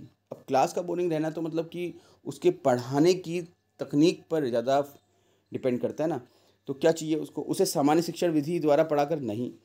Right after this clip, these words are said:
उच्च स्तरीय कौशल विकास हेतु रोचक शिक्षण विधि का प्रयोग करके हम अपनी क्लास को अच्छा बना सकते हैं। जैसे कि अभी मैं आपको पढ़ा रहा, मतलब क्वेश्चंस करवा रहा हूँ, अभी तो आप लोग सब मैच्योर हैं, intrinsically मोटिवेटेड हैं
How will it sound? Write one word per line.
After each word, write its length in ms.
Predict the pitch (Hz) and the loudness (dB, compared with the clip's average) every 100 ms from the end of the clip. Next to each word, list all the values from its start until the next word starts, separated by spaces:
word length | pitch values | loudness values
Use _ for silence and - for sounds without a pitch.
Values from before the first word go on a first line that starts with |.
| _ _ _ _ _ _ _ | _ _ _ _ _ _ _
उच्च 260 | 185 185 196 | -6 2 2
स्तरीय 360 | 185 175 165 | 2 2 2
कौशल 460 | 180 151 139 190 190 | 2 2 2 2 -2
विकास 500 | 135 135 135 165 - | -2 0 2 2 0
हेतु 260 | 139 170 | -2 2
रोचक 360 | 165 135 135 190 | 4 4 4 0
शिक्षण 460 | 190 156 - 160 214 - 110 | 0 -4 0 0 0 -8 -12
विधि 220 | 123 123 | -6 -2
का 140 | 156 | 0
प्रयोग 340 | 160 127 131 127 | 0 2 2 2
करके 280 | 127 127 | -4 -2
हम 360 | 147 143 196 - _ | -2 -2 -4 -8 _
अपनी 220 | 120 - 139 | -14 -4 0
क्लास 260 | 131 113 | 2 2
को 80 | - | 0
अच्छा 280 | - 160 190 | -10 -4 -2
बना 160 | 151 | 0
सकते 300 | 110 107 _ | -4 -8 _
हैं। 80 | 113 | -8
जैसे 220 | 123 139 | -6 -6
कि 100 | 147 | -6
अभी 100 | 156 | -4
मैं 120 | 147 143 | -2 -4
आपको 200 | 143 139 | -6 -6
पढ़ा 320 | 110 120 139 | -6 -2 -2
रहा, 140 | 123 | -2
मतलब 380 | 120 120 123 - _ _ | -4 -2 -4 -6 _ _
क्वेश्चंस 340 | 127 - 156 | -8 -4 -6
करवा 320 | 151 127 117 135 | -4 0 2 2
रहा 220 | 127 127 | 2 -2
हूँ, 200 | 123 139 | -6 -6
अभी 140 | 127 | -6
तो 120 | - | -2
आप 260 | 127 123 123 | 0 0 -2
लोग 100 | 127 | -6
सब 300 | 127 113 104 | -4 -8 -6
मैच्योर 360 | 113 - 123 127 | -6 -2 0 0
हैं, 340 | 123 147 - _ _ _ _ 151 | -2 -4 -6 _ _ _ _ -2
intrinsically 640 | 147 160 160 156 165 170 | 0 0 -2 -2 0 0
मोटिवेटेड 640 | 151 135 143 143 139 160 | 2 0 0 -2 -2 -4
हैं 320 | 143 143 147 | -4 -6 -8